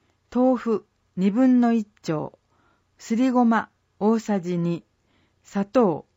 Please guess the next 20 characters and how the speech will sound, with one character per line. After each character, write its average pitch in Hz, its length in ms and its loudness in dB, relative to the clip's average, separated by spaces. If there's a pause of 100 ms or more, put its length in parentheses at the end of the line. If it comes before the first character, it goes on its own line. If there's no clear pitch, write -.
(160)
大 220 180 0
さ 214 200 -2
じ 180 220 -4
一。 160 360 -10 (640)
味 240 140 2
噌、 - 260 -4 (380)
大 240 200 0
さ 220 200 -2
じ 190 200 -4
二 180 160 -2
分 202 300 2
の 180 140 -2
一。 156 400 -10 (600)
醤 254 340 0
油、 240 240 0 (220)
少 220 320 -2
々。 - 360 -10 (720)
塩、 233 220 2 (240)
少 214 320 -2
々。 - 320 -10